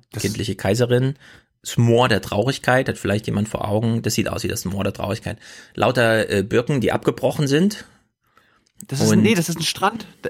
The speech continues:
Speaker 1: früher bist du da ins Wasser gegangen. Das war, das war früher ein Strand.
Speaker 2: Ja, das sieht man da leider nicht mehr. Hm.
Speaker 1: Ist alles weg.
Speaker 2: Alles weg.
Speaker 1: Also guckt euch das mal im
Speaker 2: Ja,
Speaker 1: Video
Speaker 2: so
Speaker 1: an,
Speaker 2: ist
Speaker 1: Leute.
Speaker 2: es.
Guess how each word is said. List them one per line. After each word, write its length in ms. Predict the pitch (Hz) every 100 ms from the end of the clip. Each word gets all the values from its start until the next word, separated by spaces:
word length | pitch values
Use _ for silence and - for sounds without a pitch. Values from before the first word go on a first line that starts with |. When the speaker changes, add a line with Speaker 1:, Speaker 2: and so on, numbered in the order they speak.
| -
Speaker 1:
früher 240 | - 190
bist 140 | 196 180
du 20 |
da 80 | 170
ins 140 | 135
Wasser 200 | 208 202
gegangen. 180 | 160 120
Das 120 | 117
war, 140 | 147 143
das 200 | 147 -
war 60 | 170
früher 200 | 190 180
ein 80 | 170
Strand. 320 | - 220 233 - - _ _
Speaker 2:
Ja, 160 | - -
das 160 | - -
sieht 140 | -
man 140 | 87 87
da 60 |
leider 260 | 87 85 87
nicht 160 | 104 -
mehr. 200 | 90 107 -
Hm. 160 | 120 107 _ _ _ _ _ -
Speaker 1:
Ist 100 | 196
alles 280 | - 233 220
weg. 240 | 226 - _ _
Speaker 2:
Alles 260 | - 90 -
weg. 220 | - 117 - - - _ _ _ _ _ _ _ _ _ _ _ - - -
Speaker 1:
Also 140 | - 110
guckt 260 | 196 -
euch 120 | 165 147
das 180 | 160
mal 260 | 160 139 139
im 140 | 147
Speaker 2:
Ja, 160 | 113 135
Speaker 1:
Video 100 | 156
Speaker 2:
so 40 | 92
Speaker 1:
an, 40 |
Speaker 2:
ist 60 | 95
Speaker 1:
Leute. 160 | 107
Speaker 2:
es. 200 | 92 -